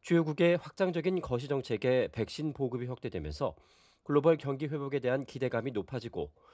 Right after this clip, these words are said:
미국도 올해 성장률 전망치를 육점오 퍼센트로 상향 조정한 영향입니다.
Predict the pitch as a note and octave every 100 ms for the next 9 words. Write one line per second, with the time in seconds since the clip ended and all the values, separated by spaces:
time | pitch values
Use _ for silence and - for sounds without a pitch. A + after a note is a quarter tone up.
0 | - _ B2 C#3 - D#3 D#3 G#2+ A2 G2
1 | D#3+ D3+ D#3 C#3+ D3 C#3 B2+ A#2 A2+ G#2
2 | - A2+ B2 - _ A#2+ - C#3+ A#2 A#2
3 | - E3 E3 D3 - C#3+ D3 - - D3+
4 | C#3+ F2+ - G2+ F#2+ A2 G#2+ G2+ D#2 C2+
5 | D2 -